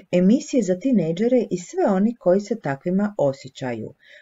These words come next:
u kojoj voditelj upoznaje gledatelje s književnim dijelom Sue Townsend, Tajni dnevnik Adriana Mola, na sljedećoj poveznici. A nakon toga posudite roman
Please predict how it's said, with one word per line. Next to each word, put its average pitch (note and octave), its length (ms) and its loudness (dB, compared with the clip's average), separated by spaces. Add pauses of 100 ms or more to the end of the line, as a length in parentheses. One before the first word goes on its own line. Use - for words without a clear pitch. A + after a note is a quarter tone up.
(120)
u F3+ 140 -2
kojoj A#3+ 360 4
voditelj G3+ 520 2
upoznaje G3+ 640 0
gledatelje A#3+ 640 0
s - 80 -16
književnim G#3 640 0
dijelom E3 400 2
Sue D3 420 -6
Townsend, C4 460 0 (420)
Tajni A#3+ 460 0
dnevnik G3+ 500 2 (120)
Adriana D#3+ 680 -2 (100)
Mola, G#2 480 -6 (340)
na C#4+ 280 2 (120)
sljedećoj F3 760 0
poveznici. - 680 -8 (420)
A F4 160 0
nakon C#3+ 400 -2
toga A3+ 520 0 (100)
posudite D#3 720 -6 (600)
roman C#3 540 -2